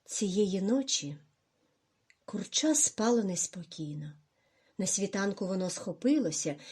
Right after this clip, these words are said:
і поки мама кішка, стомившись, солодко спала, прибігло до пташиного двору. Його мешканці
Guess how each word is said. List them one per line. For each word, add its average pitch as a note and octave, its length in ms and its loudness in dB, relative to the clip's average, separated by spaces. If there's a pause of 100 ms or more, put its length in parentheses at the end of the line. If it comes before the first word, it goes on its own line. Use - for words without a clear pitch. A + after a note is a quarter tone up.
(120)
і G#3+ 60 -2
поки A3+ 300 4
мама A3+ 300 6
кішка, A3+ 480 0
стомившись, A3 760 2 (160)
солодко A3 540 6
спала, C#4 600 2 (280)
прибігло A#3+ 680 10
до F#3 160 2
пташиного G3 640 0
двору. D#3+ 440 -4 (1040)
Його F#3+ 420 -2
мешканці G3 760 0